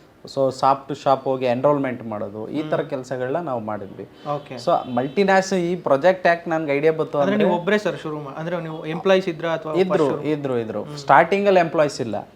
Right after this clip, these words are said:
Speaker 2: ಹಾ, ಅದೇ
Speaker 1: ನಾನು
Speaker 2: ಟೆನ್ by
Speaker 1: ಅಲ್ಲಿ,
Speaker 2: ಟೆನ್
Speaker 1: ಹಾ,
Speaker 2: ಶುರು
Speaker 1: ಅಲ್ಲಿಂದ
Speaker 2: ಆದಾಗ
Speaker 1: ಬಂದಾಗ ಎಂಪ್ಲಾಯೀಸ್ ಇಲ್ಲ.
Speaker 2: ನೀವು ಒಬ್ರೇ?
Speaker 1: So ನಾನು ಪ್ರಾಜೆಕ್ಟ್ ತಗೊಂಡಿದ್ದೀನಿ, ನಾನು ಸ್-, ಸ್ಟಾರ್ಟ್ ಮಾಡ್ಬೇಕು.
Speaker 2: ಓಕೆ.
Speaker 1: ನಾನೇನ್ ಮಾಡ್ತಿದ್ದೆ, ಒಂದ್ ಕಡೆ ಬೈಕ್ ಪಾರ್ಕ್ ಮಾಡಿ ವರ್ಕ್ ಸ್ಟಾರ್ಟ್ ಮಾಡ್ತಿದ್ದೆ.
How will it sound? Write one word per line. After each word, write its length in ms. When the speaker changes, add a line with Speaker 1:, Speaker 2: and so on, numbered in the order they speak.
Speaker 2:
ಹಾ, 220
ಅದೇ 80
Speaker 1:
ನಾನು 140
Speaker 2:
ಟೆನ್ 120
by 80
Speaker 1:
ಅಲ್ಲಿ, 140
Speaker 2:
ಟೆನ್ 140
Speaker 1:
ಹಾ, 180
Speaker 2:
ಶುರು 60
Speaker 1:
ಅಲ್ಲಿಂದ 320
Speaker 2:
ಆದಾಗ 140
Speaker 1:
ಬಂದಾಗ 240
ಎಂಪ್ಲಾಯೀಸ್ 500
ಇಲ್ಲ. 260
Speaker 2:
ನೀವು 200
ಒಬ್ರೇ? 340
Speaker 1:
So 120
ನಾನು 140
ಪ್ರಾಜೆಕ್ಟ್ 380
ತಗೊಂಡಿದ್ದೀನಿ, 460
ನಾನು 220
ಸ್-, 380
ಸ್ಟಾರ್ಟ್ 360
ಮಾಡ್ಬೇಕು. 420
Speaker 2:
ಓಕೆ. 180
Speaker 1:
ನಾನೇನ್ 340
ಮಾಡ್ತಿದ್ದೆ, 760
ಒಂದ್ 180
ಕಡೆ 260
ಬೈಕ್ 300
ಪಾರ್ಕ್ 320
ಮಾಡಿ 220
ವರ್ಕ್ 240
ಸ್ಟಾರ್ಟ್ 360
ಮಾಡ್ತಿದ್ದೆ. 600